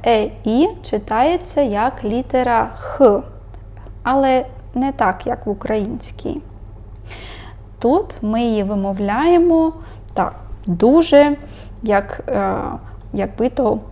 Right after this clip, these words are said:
хочемо плюватися. Х. І робимо цей звук всередині. Х. Коли ми його робимо, то відчуваємо вібрацію. Х.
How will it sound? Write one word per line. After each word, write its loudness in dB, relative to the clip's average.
хочемо 0
плюватися. 0
Х. 4
І 0
робимо 4
цей 0
звук 0
всередині. -2
Х. 6
Коли 4
ми -2
його -2
робимо, 2
то -2
відчуваємо 0
вібрацію. -2
Х. 4